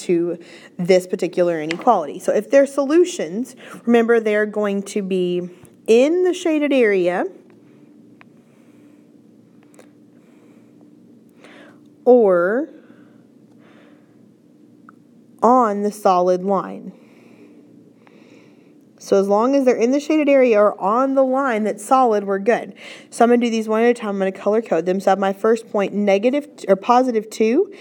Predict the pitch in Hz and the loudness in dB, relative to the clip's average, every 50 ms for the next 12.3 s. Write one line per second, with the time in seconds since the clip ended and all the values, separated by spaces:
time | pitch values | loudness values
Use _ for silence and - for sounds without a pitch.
0 | - - - - - - 220 220 208 208 208 196 190 190 - - 202 220 254 285 | -20 -20 -20 -16 -4 2 2 2 4 4 2 0 -2 -4 -4 -2 0 0 2 2
1 | 269 233 233 - 214 190 180 175 160 165 - - - 196 196 190 202 262 349 440 | 0 0 -2 -4 -8 -6 -4 -2 -4 -4 -4 -6 -4 0 0 2 2 2 0 -2
2 | - - - _ - - - - - - - - - 208 220 220 214 202 214 - | -4 -8 -20 _ -20 -20 -20 -20 -20 -20 -8 0 2 4 4 4 2 2 0 -4
3 | 208 214 233 240 240 - 247 226 226 220 220 220 226 247 254 277 269 - 262 202 | -4 -2 -2 -2 0 0 0 0 2 2 0 0 0 0 -2 -2 -2 -2 -2 0
4 | - 196 190 196 202 202 196 185 185 180 185 - 202 196 185 180 185 185 - - | 0 0 2 2 0 0 -2 -4 -4 -4 -4 -4 -2 -2 -2 -2 -4 -6 -8 -10
5 | - 262 277 262 - - - - _ _ _ _ _ _ _ _ _ - _ _ | -10 -10 -12 -12 -14 -20 -20 -20 _ _ _ _ _ _ _ _ _ -20 _ _
6 | - - - - - - - - - 208 208 208 220 214 214 214 214 - - - | -20 -20 -20 -20 -20 -20 -10 -2 0 2 2 2 2 0 -2 -4 -8 -6 0 0
7 | 294 294 254 196 196 196 - - 254 240 247 240 240 240 240 226 233 - - 240 | 2 2 2 0 -2 -4 -4 -2 0 0 0 0 0 2 0 0 0 0 -2 0
8 | 233 214 190 180 180 - - - 185 180 180 180 185 214 302 370 359 - - - | 2 2 2 0 -2 -6 -4 0 2 2 2 2 2 0 -2 -2 -4 -8 -20 -20
9 | - - - - - - - 220 208 - - 196 190 185 190 185 180 180 - - | -20 -20 -20 -20 -16 -8 -4 -4 -4 -2 -4 -6 -6 -4 -4 -4 -4 -6 -6 -4
10 | 214 202 196 196 233 330 453 - - - - - - - - - - - - - | 0 0 2 2 2 0 -2 -4 -6 -16 -20 -20 -20 -20 -20 -20 -20 -20 -20 -20
11 | - - - - - - - - 208 196 190 196 - 180 185 190 190 - - - | -20 -20 -20 -20 -20 -20 -12 -6 -6 -6 -6 -6 -6 -4 -4 -4 -4 -6 -6 -4
12 | 202 247 349 - - | -2 -2 -4 -6 -10